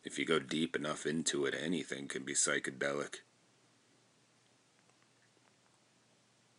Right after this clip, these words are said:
Having conversations with your grandparents or something can be psychedelic. Hearing stories of the past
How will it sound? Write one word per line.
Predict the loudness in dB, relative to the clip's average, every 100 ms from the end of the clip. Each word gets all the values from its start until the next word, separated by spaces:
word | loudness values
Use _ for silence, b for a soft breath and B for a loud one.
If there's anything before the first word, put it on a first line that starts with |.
| 2
Having | 6 6 6
conversations | 4 6 6 6 6 8 8 8 6 2
with | 0
your | 0
grandparents | 2 6 8 6 2 0 0 -2 -2
or |
something | -2 -2 -4 -4 -4
can | -4 -2
be | 0
psychedelic. | 2 4 2 0 0 2 2 -2 -8 -10 -12 -20 _ _ -20 -20 _ _ _ _ _ _ _ _ _ _ _ _ _ _ _ _ _ _ _ _ _ _ -16
Hearing | 2 4 6
stories | 4 4 4 4 4
of | 2
the | -2
past | 0 4 4 4 2 0 -4